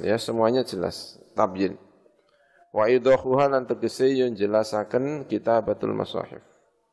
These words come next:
Wa tahqiqul khatti, lan nyatakaken khot. Khotnya juga yang jelas.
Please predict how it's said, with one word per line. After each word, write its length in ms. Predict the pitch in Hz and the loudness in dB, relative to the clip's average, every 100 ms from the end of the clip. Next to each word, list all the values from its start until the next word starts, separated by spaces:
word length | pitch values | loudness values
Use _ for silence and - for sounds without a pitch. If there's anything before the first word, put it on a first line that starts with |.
| _ _ _ _ _ _ _ _ _ _ - | _ _ _ _ _ _ _ _ _ _ -6
Wa 160 | - | -4
tahqiqul 960 | 131 160 151 - 151 165 165 165 160 151 | 0 0 0 -4 0 2 2 2 0 0
khatti, 480 | 151 151 - 117 98 - - - - 107 | 2 2 2 -4 -4 -8 -20 -20 -18 -2
lan 320 | 135 147 147 | 0 0 0
nyatakaken 640 | 139 139 131 135 135 127 | -2 0 0 0 -2 -10
khot. 240 | - 113 - - _ _ _ _ | 0 0 -2 -12 _ _ _ _
Khotnya 480 | - 147 147 127 139 | -2 0 0 0 -2
juga 320 | 131 101 123 | -2 -2 0
yang 240 | 123 110 101 | 0 -4 -10
jelas. 560 | 98 95 92 - - | -4 -4 -4 -10 -18